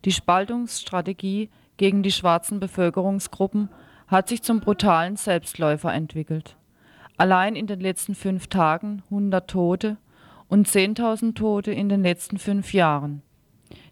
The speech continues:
Die Offiziellen des weißen Regimes bestritten immer,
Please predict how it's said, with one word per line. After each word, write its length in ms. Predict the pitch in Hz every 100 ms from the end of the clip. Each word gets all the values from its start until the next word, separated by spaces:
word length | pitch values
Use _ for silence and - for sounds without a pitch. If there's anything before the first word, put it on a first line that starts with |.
| -
Die 80 |
Offiziellen 760 | 156 175 175 - 175 170 202 233 - -
des 160 | 208 196
weißen 340 | 185 196 220
Regimes 680 | 208 202 - 208 208 208 - _ _ _
bestritten 500 | 214 - 214 214 220
immer, 380 | 147 202 233